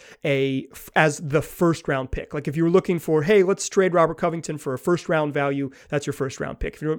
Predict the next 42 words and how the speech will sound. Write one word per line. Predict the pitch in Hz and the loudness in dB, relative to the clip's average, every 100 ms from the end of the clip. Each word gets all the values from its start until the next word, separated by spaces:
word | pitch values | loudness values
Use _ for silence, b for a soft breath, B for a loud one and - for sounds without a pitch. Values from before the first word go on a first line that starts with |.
| - | -4
trading | - 202 185 | 4 6 6
Norm | 180 180 | 4 0
for | 170 156 | -2 -4
first | - 175 - | -2 -2 0
round | 160 156 | -2 0
value, | 151 156 151 | 0 2 0
that's | 147 143 - | -2 -2 -4
your | 135 | -8
first | 143 - | -8 -12
round | - - | -18 -14
pick. | - - | -14 -6
That's, | 165 156 - B B B | -4 -4 -6 B B B
that's | 151 | -2
who | 156 | 0
they | 139 | -4
got. | - - | -4 -8
He's | 151 143 | -8 2
nineteen | 175 202 208 | 4 4 2
years | 190 180 170 | 0 2 4
old. | 170 156 | 4 4
We'll | 143 | 0
talk | 170 151 | -2 0
about | 160 | 0
him | 156 | 0
more | 151 151 | -2 -2
in | |
a | |
second. | 147 143 139 | -2 -4 -4
I | 135 | -4
asked | 135 - | -4 -6
a | |
friend | 135 147 139 | -8 -4 -4
who's, | 131 131 - | -4 -10 -8
who's | 151 139 | -8 -4
watched | 131 - | -4 -4
a | 135 | -8
bunch | 127 - | -8 -8
of | |
Keon | - 131 131 | -8 -8 -8
Johnson | 131 123 | -10 -10
about | 123 147 | -2 0
him. | 147 | 0